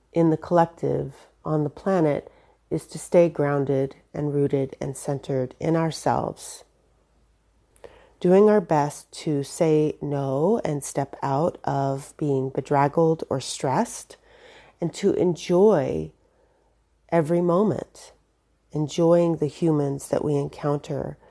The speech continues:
and to practice, as we're out and about, kindness, patience,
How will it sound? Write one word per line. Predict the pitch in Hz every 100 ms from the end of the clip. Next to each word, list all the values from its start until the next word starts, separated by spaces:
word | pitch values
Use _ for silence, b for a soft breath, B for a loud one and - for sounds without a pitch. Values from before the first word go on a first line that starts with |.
| b b b b b -
and | 165 156 151 - _ _
to | -
practice, | 190 196 175 - 190 233 - - - _ _
as | 160 151
we're | 165 -
out | 151 -
and | 151
about, | 147 143 147 196 - b b b b b b _ _ _ _ _ _
kindness, | - 165 143 147 202 233 - - _ _ _ _ _ _ _ _ _ _
patience, | - 165 147 - 185 208 - -